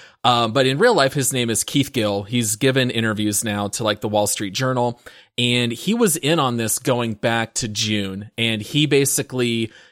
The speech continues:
in his words, yolo'd fifty thousand dollars into GameStop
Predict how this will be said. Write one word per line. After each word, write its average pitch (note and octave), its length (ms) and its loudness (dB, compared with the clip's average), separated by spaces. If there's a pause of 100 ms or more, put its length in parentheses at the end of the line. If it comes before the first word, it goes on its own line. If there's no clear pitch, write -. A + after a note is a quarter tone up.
(140)
in A#2 120 0
his B2+ 280 0
words, A2 420 2 (400)
yolo'd A#2 720 4 (160)
fifty D3 360 0
thousand D3 380 2
dollars G#2+ 680 0 (140)
into B2+ 240 -2
GameStop G#2 600 -2